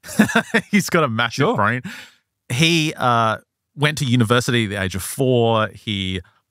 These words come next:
Speaker 1: uh, learnt all their languages. He became a master scientist at seventeen. He became, like, the smartest guy ever at the age of twenty-four.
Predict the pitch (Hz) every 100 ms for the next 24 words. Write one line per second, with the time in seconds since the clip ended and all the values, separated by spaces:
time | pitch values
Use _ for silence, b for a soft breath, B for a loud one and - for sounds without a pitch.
0 | _ - 95 107 120 123 113 110 101 95
1 | 92 117 131 117 117 113 110 98 - 107
2 | 104 101 95 90 92 101 117 - 98 -
3 | 95 104 110 98 - 82 - 90 92 92
4 | 127 120 117 110 101 101 90 101 98 90
5 | 90 87 110 - 98 98 95 107 98 101
6 | 110 104 101 107 95 92 87 - 104 95
7 | - 117 113